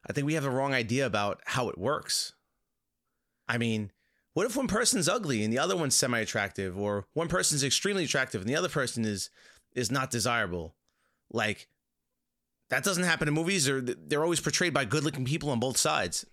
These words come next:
even if they're trying to make the other person a little nerdy or a little weird. But in real life, things don't always happen that way. So I think that we allow ourselves to be fooled, and we bring this into our lives.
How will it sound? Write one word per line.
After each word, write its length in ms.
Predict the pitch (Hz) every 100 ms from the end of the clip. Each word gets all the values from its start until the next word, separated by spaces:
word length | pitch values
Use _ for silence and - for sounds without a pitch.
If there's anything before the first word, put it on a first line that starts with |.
| -
even 160 | 147 143
if 60 |
they're 100 | 135
trying 220 | - 151
to 20 | 147
make 100 | 127
the 80 |
other 80 | 143
person 320 | 135 143 139
a 40 | 131
little 180 | 135 113
nerdy 420 | 131 135 104 92
or 200 | 87 87 - -
a 60 |
little 180 | 120 151
weird. 480 | 120 139 120 87 - - _ _ _ _ _ _ _
But 120 | 175
in 60 | 196
real 160 | 208 202
life, 440 | 214 190 - - _ _ _ -
things 320 | - 196 180
don't 160 | 175 185
always 240 | 180 165
happen 400 | - 190 - 135
that 160 | 101 76
way. 340 | 90 80 - _ _ _ _ _ _ _ _ _ _ _ _ _
So 180 | - 156
I 100 | 139
think 260 | 165 240 214
that 120 | 165
we 140 | 160
allow 320 | 156 123 123 143
ourselves 340 | 135 147 123
to 60 | -
be 120 | 120
fooled, 500 | - 120 120 139 147 - _ _
and 100 | 156
we 100 | 156
bring 360 | 139 117 170 180
this 160 | 151 -
into 420 | 151 139 - 135
our 120 | 120
lives. 640 | 107 117 92 64 - -